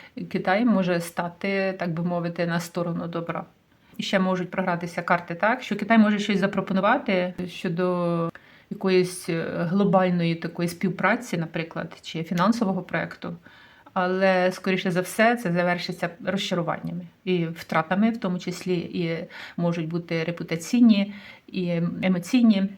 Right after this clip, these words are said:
і фінансові. До речі, ось подивіться на трійці мечів в цій колоді, назва «Ізоляція». І на п'ятірочці пентаклів теж бачимо дитину,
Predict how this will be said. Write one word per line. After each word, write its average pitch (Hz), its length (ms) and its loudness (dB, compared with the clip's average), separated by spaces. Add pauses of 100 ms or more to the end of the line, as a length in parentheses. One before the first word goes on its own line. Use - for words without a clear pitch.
(200)
і 277 120 4
фінансові. 175 640 -4 (2750)
До 202 140 -2
речі, 190 400 0
ось 190 100 -6
подивіться 185 460 -2
на 180 100 0
трійці 175 480 -4
мечів 175 300 -4
в 269 40 -14
цій 180 120 -2
колоді, 175 540 -2 (100)
назва 175 380 0
«Ізоляція». 175 760 -2 (1500)
І 196 120 -2
на 202 80 4
п'ятірочці 190 640 0
пентаклів 185 540 -2
теж 180 180 0
бачимо 170 720 -2 (260)
дитину, 175 540 2